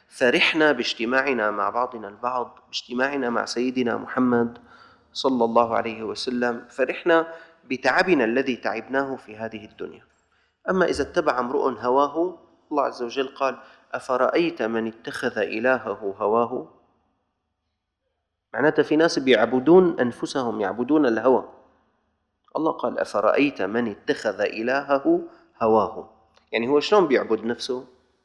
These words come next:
يعني بيسجد لنفسه؟ لا، ما بيسجد لنفسه، لكنه يعني إذا عرض عليه أمر، الله أمره بشيء ونفسه أمرته بشيء، يتبع نفسه. يعني رفيقه ضيفه بيرة،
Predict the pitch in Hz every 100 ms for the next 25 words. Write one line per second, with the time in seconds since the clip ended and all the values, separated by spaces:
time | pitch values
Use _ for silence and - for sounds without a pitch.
0 | _ _ 107 107 113 139 127 127 113 120
1 | 143 - 156 175 180 160 185 196 120 113
2 | 107 113 - - _ _ _ _ _ _
3 | _ _ _ _ _ _ _ _ _ -
4 | 143 185 180 170 175 180 - - _ _
5 | _ 143 139 131 - 143 143 143 - -
6 | 151 170 165 139 127 135 123 113 107 101
7 | - - _ - 165 170 160 139 151 151
8 | 139 131 120 - 120 104 - - _ -
9 | 143 170 - 156 151 143 151 165 - 151
10 | 147 185 196 202 - _ 143 - 160 147
11 | 135 135 - 110 - - _ _ _ _
12 | _ _ _ _ _ _ _ _ _ _
13 | - 143 151 - 180 156 147 143 139 127
14 | 113 107 104 110